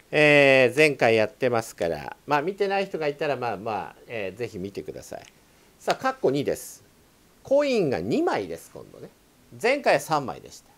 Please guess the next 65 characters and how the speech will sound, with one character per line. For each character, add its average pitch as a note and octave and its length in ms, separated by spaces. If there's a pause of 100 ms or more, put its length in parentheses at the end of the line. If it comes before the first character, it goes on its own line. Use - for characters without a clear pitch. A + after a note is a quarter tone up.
(720)
二 A#3 220
枚 B3+ 360
重 D#3 380
ね D3+ 140
て、 D3 160
一 E3 200 (140)
回 B3+ 460
ね、 F#3+ 300
ど A#3+ 180
ち B3+ 160
ら B3 100
も A#3+ 340
上、 E3+ 240
表 G3+ 380
が D3+ 120
上 D3 180
に D3 60
な D3+ 120
る C3 120
よ F#2 160
う A2+ 40
に A3 180
重 B2 280
ね D#2+ 80
て - 120
い G1+ 120
る G1+ 180
と。 - 80 (960)
で、 G#3 80
そ B3 160
し B3 60
て、 B3+ 260
ど C4 160
ん C#4+ 60
な C#4+ 100
操 A#3+ 180
作 A3+ 160
を F#3 40
す F3+ 100
る F3 60
か D#3 100
と - 80
い A#2 40
う - 20
と、 C3+ 60
一 D3 140
回 C#4 180
目 C#4+ 100
の C#4 100
操 C4+ 180
作 A#3 120
は E3+ 40
一 E3+ 220
番 G#3+ 180
上 G#3 120
の G3+ 100
一 F#3+ 220
枚 G3+ 280
を G#3 60
ひ F#3+ 120
っ - 20
く D#3 120
り A2 80
返 F2+ 220
す。 - 300